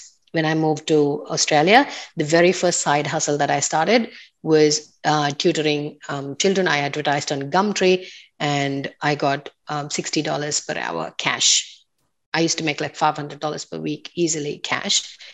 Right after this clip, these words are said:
Um, so by tutoring high school children, maths and science.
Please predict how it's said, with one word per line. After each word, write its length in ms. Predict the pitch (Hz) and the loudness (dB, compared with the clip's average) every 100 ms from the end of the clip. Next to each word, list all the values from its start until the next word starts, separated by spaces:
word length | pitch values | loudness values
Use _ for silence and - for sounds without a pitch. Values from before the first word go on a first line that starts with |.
| - - _ | -20 -20 _
Um, 720 | - 151 147 151 151 156 160 - - | -2 0 0 -4 -6 -10 -10 -16 -10
so 380 | - 156 151 156 | -2 0 0 0
by 180 | 151 156 | 2 2
tutoring 500 | 156 165 156 147 147 | 2 0 0 -4 -4
high 200 | 147 147 | -4 -4
school 260 | - 147 | -2 0
children, 400 | 143 147 143 147 | 0 -2 -4 -6
maths 300 | 147 139 - | -6 -8 -8
and 120 | 147 143 | -6 -6
science. 480 | - - - - | -6 -10 -6 -4